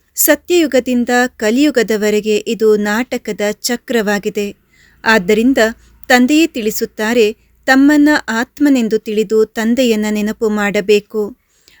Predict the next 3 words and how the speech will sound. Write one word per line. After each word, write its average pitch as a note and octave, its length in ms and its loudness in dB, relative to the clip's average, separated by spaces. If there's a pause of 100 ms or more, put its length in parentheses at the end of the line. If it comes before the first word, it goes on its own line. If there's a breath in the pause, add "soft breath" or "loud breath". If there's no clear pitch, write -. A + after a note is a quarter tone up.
(120 soft breath)
ಅವಶ್ಯವಾಗಿ D#4 840 0
ಪಾವನರೂ C4+ 680 2
ಆಗಬೇಕು. G#3+ 880 -2